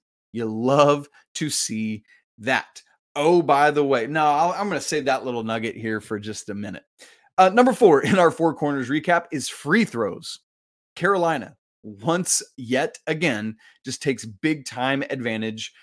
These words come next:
and sh-, makes more free throws than their opponent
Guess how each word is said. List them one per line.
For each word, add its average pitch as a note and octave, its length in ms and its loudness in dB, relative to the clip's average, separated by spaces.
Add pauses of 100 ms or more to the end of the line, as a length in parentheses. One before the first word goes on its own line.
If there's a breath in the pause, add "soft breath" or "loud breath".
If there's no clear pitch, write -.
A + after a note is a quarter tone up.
(200 soft breath)
and A#2+ 200 -6
sh-, - 360 -6
makes D3 480 -2
more E3+ 180 -2
free F3+ 220 -4
throws A2+ 320 -4
than A2 160 -8
their A2 160 -6
opponent A2 520 -8